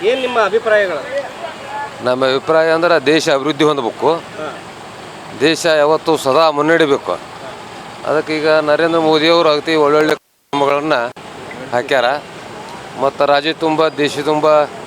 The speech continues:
Speaker 2: ಜೆ ಜೆ ಎಮ್ ಕಾರ್ಯಕ್ರಮ, ನೀರಿನ ಕಾರ್ಯಕ್ರಮ ಹಾಕ್ಕೊಂಡಾರ. ಅದಕ್ಕಾಗಿ ನಾವು ದೇಶ ಅಭಿವೃದ್ಧಿ ಹೊಂದಬೇಕಾದ್ರೆ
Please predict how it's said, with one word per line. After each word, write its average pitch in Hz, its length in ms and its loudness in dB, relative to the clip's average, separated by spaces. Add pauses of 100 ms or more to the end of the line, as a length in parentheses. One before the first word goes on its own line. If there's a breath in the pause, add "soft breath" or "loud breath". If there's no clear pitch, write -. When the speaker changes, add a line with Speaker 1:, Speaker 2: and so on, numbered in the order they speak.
(400)
Speaker 2:
ಜೆ 147 180 2
ಜೆ 160 180 2
ಎಮ್ 151 580 2
ಕಾರ್ಯಕ್ರಮ, 147 520 0
ನೀರಿನ 143 360 0
ಕಾರ್ಯಕ್ರಮ 139 400 0
ಹಾಕ್ಕೊಂಡಾರ. 123 340 2 (960)
ಅದಕ್ಕಾಗಿ 147 360 0
ನಾವು 147 580 2
ದೇಶ 151 200 2
ಅಭಿವೃದ್ಧಿ 151 300 -2
ಹೊಂದಬೇಕಾದ್ರೆ 147 680 2